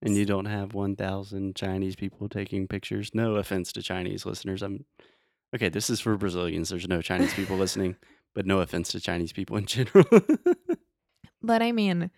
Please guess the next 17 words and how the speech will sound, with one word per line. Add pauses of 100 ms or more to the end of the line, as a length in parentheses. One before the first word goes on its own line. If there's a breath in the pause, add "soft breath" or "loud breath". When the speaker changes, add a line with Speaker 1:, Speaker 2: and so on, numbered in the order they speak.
(520 soft breath)
Speaker 2:
you
should
take
notes
of
what
you
wanna
do (720)
and
mix
that (240)
with (240)
what
peop-,
local
people